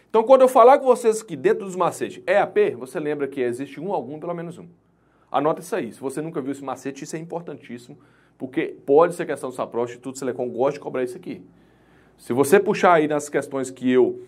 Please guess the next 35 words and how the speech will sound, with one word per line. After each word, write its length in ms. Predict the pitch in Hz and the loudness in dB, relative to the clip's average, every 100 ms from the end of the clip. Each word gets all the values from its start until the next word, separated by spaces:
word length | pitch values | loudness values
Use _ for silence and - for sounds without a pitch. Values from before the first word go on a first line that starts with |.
| - _ | -20 _
é, 200 | - 120 | 0 0
corrigi 520 | 117 165 147 113 156 | 2 2 0 -2 -4
da 140 | 175 135 | 0 0
banca 320 | 123 110 110 | 0 -4 -6
nas 160 | 113 113 | -10 -8
últimas 340 | 123 117 104 | -10 -10 -10
dicas, 300 | 147 208 117 | -8 -6 -6
você 220 | 113 117 | -10 -4
vai 140 | 143 131 | 0 0
ver 120 | 135 | -2
que 80 | 139 | -6
tem 180 | 143 | -8
questões 400 | 147 156 - 135 | -8 -10 -8 -12
de 80 | 139 | -10
negação, 520 | 131 135 135 - 117 - _ _ | -8 -6 -6 -8 -12 -14 _ _
proposições 640 | 123 120 127 120 113 117 | -10 -4 -4 -4 -10 -10
categóricas, 680 | - 135 151 104 85 - - | -10 -8 -6 -6 -10 -16 -20
beleza? 440 | - 131 220 180 - - _ _ _ _ | -2 6 8 6 -4 -18 _ _ _ _
Então 200 | 185 214 | 2 6
vamos 200 | 247 202 | 4 6
lá. 180 | 95 - - - - | 2 -2 -20 -20 -4
Vamos 180 | 240 254 | -2 0
entrar 160 | 165 | -2
no 80 | 160 | 0
macete 280 | 185 170 170 | -2 -2 -8
de 60 | |
cada 220 | - 165 160 | -4 -4 -2
um, 100 | 180 | -4
a 40 | |
gente 120 | 196 | -4
vai 120 | 190 | -6
falando 300 | 190 175 175 170 | -4 -6 -6 -6
ponto 200 | 170 175 | -6 -6
a 60 | |
ponto. 340 | - - - | -8 -12 -16